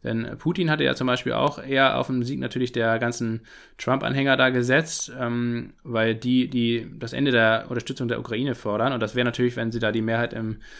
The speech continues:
Haus bekommen hätten, auch durchaus realistisch gewesen. Ähm, aber so, das hat nicht geklappt. Er ist also neben Trump der zweite große Verlierer dieser Midterms.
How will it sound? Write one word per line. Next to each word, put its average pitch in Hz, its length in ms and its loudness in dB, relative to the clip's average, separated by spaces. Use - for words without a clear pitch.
Haus 113 220 0
bekommen 113 320 0
hätten, 117 320 -2
auch 104 360 -2
durchaus 107 560 0
realistisch 131 380 0
gewesen. 107 500 -4
Ähm, 113 260 4
aber 123 460 4
so, 127 180 -8
das 139 260 2
hat 147 140 0
nicht 135 140 -2
geklappt. 143 400 4
Er 135 120 4
ist 139 80 2
also 131 180 2
neben 135 280 4
Trump 139 240 0
der 120 100 2
zweite 127 240 0
große 127 400 -2
Verlierer 123 400 0
dieser 120 220 0
Midterms. 147 640 -2